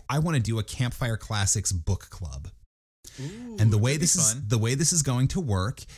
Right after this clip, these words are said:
Speaker 1: is we will, whatever book we pick, uh, we'll make sure there is both a P D F available for you to read, and, uh, either Heather or I will go ahead, or maybe both of us swapping chapters or something, we'll go ahead and record an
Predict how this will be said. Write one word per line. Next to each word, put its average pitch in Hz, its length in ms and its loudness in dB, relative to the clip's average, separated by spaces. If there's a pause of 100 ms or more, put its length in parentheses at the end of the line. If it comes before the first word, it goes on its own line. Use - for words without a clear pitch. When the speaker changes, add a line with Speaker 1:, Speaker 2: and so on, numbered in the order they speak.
(140)
Speaker 1:
is 117 380 2
we 123 180 4
will, 135 300 2
whatever 127 460 2
book - 280 0
we 110 120 -2
pick, - 500 -2
uh, 107 240 -2
we'll 113 120 4
make 120 180 2
sure 117 180 2
there 110 160 0
is 98 140 4
both 120 320 0
a - 20 -4
P 165 300 -2
D 143 160 2
F 170 180 0
available 98 540 0
for 117 160 -4
you 101 160 2
to 95 160 -2
read, 104 560 0 (360)
and, 147 520 2 (560)
uh, 123 300 0 (100)
either 139 320 0
Heather 139 400 2
or 120 280 -2
I 104 380 2
will 127 240 0
go 123 240 0
ahead, 123 320 0
or 98 220 0
maybe 85 320 -2 (120)
both 92 360 -2
of 87 80 0
us - 400 0
swapping 92 480 0
chapters 92 440 -2
or 90 60 0
something, 101 400 0
we'll 135 140 2
go 127 160 -2
ahead 110 360 0
and 110 280 2
record 101 520 0
an 110 160 0